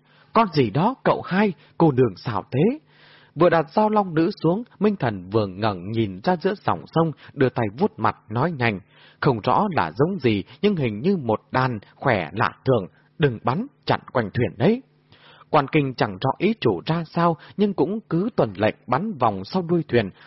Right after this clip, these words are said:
chòm sóng cuộn tới sát thuyền, vụt hạ thấp, rồi mặt sông lại bằng phẳng như thường. Võ Minh Thần vừa toàn cúi xuống, bỗng con thuyền Tam Bảo nhô hẳn lên như bị sóng dồn dội. Chàng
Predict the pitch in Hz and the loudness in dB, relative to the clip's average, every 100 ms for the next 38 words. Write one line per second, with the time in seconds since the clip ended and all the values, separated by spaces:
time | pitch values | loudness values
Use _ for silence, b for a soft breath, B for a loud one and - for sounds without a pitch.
0 | B - 160 - 170 240 - 127 85 - | B 0 0 0 -4 -4 -2 0 0 -2
1 | 147 220 - 254 - 127 117 98 b - | 0 -2 -2 -4 -2 0 0 -2 b 0
2 | 113 - - 104 - 214 247 B B - | 0 -2 -2 -2 0 0 0 B B 2
3 | 123 117 113 113 - 208 202 - 117 - | 2 2 0 -4 0 -2 -2 -2 -2 0
4 | 120 110 95 117 95 117 135 110 117 82 | -2 -2 -2 -4 -2 -4 -4 0 0 0
5 | B B B B - 156 202 185 - 95 | B B B B 0 2 2 -2 -4 -6
6 | 85 - 107 90 - 107 92 131 165 - | -6 -2 -2 -2 -4 -6 -2 0 0 2
7 | 147 208 B B 160 196 247 226 131 107 | 0 0 B B 0 2 0 0 -2 -2
8 | - 208 185 127 76 127 185 180 - 87 | -2 -4 0 0 0 0 -2 -2 -2 -4
9 | 104 151 170 B B 156 143 120 - - | -2 0 0 B B 0 2 2 -2 -6
10 | 170 208 110 110 87 71 113 - _ _ | -6 -4 0 0 0 0 2 2 _ _
11 | _ _ _ _ _ _ _ _ b b | _ _ _ _ _ _ _ _ b b
12 | b b - 110 | b b -2 0